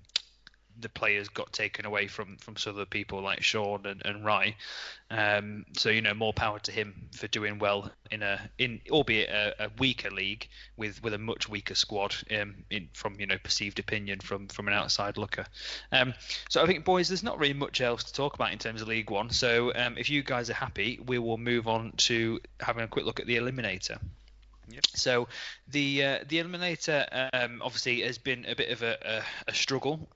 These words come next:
Speaker 1: uh, in more ways than one, both financially and in a gameplay aspect for a lot of managers this season. Um, I'm just gonna quickly run through who is top or who will be projected to be top in my eyes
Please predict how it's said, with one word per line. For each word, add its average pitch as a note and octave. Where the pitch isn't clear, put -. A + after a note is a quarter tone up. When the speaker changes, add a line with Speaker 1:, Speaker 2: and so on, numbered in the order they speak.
Speaker 1:
uh, A2+
in A#2+
more B2+
ways A2
than A2+
one, A#2
both A2+
financially A#2
and A2+
in A2+
a A2
gameplay G#2+
aspect -
for A2
a F#2+
lot A2+
of G#2+
managers G#2+
this G#2
season. G#2
Um, G#2+
I'm A#2
just -
gonna E3+
quickly E3+
run C#3
through G#2+
who C3
is B2
top -
or A2+
who B2+
will B2
be A2+
projected A#2
to -
be A2
top -
in A#2
my G#2+
eyes G2+